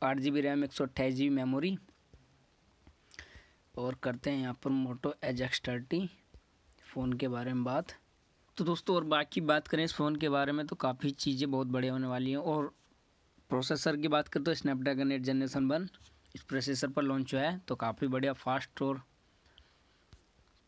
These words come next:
काफ़ी बढ़िया फीचर्स होने वाले हैं इस फ़ोन के। टर्बो एल पी डी डी आर फ़ाइव,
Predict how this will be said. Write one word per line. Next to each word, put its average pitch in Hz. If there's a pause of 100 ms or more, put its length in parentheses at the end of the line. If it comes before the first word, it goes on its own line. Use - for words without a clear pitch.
काफ़ी 120
बढ़िया 143
फीचर्स 151
होने 135
वाले 131
हैं 135
इस 135
फ़ोन 135
के। 170
टर्बो 143
एल 135
पी 139
डी 135
डी 143
आर 135
फ़ाइव, 185